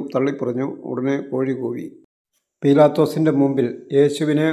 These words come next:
അവർ കയ്യാഫാസിൻ്റെ അടുത്ത് നിന്ന് പ്രത്തോറിയത്തിലേക്ക് കൊണ്ടുപോയി. അപ്പോൾ പുലർച്ചെയായിരുന്നു. അശുദ്ധരാകാതെ പെസഹ ഭക്ഷിക്കേണ്ടതിനാൽ അവർ പ്രത്തോറിയത്തിൽ പ്രവേശിച്ചില്ല.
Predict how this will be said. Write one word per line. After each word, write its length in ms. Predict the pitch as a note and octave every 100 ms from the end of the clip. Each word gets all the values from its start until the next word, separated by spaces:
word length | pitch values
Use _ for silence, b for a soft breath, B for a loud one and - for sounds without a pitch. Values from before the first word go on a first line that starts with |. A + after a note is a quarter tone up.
| D#3
അവർ 220 | C#3 C#3+
കയ്യാഫാസിൻ്റെ 920 | C#3+ C3+ C3+ D3 C#3 C#3+ C#3 D3+ C#3+
അടുത്ത് 340 | D3 C#3+ C3 C#3
നിന്ന് 220 | C3+ C3+ C#3+
പ്രത്തോറിയത്തിലേക്ക് 1000 | - C3 - D3 D3+ C#3+ D3 C3+ C#3 D#3+
കൊണ്ടുപോയി. 520 | D#3 B2+ A#2+ A#2 G2 - B B B B -
അപ്പോൾ 300 | B2 D#3 C#3+
പുലർച്ചെയായിരുന്നു. 960 | D3 C#3 C#3+ C#3 - C#3 B2+ B2+ B2+ A2 - - -
അശുദ്ധരാകാതെ 960 | B2+ B2 D#3 - D3+ C#3+ C#3 C#3 C#3+ D3+
പെസഹ 460 | - B2 - D3+
ഭക്ഷിക്കേണ്ടതിനാൽ 880 | D3 C3+ - C3+ C#3 C#3 B2 C3 C#3+ - -
അവർ 240 | C3 C#3+ - B B B B _
പ്രത്തോറിയത്തിൽ 680 | C#3+ C#3+ D#3+ D#3 D3 C#3+ D3
പ്രവേശിച്ചില്ല. 720 | D#3 D3 C#3+ C#3+ C#3+ B2+ A#2+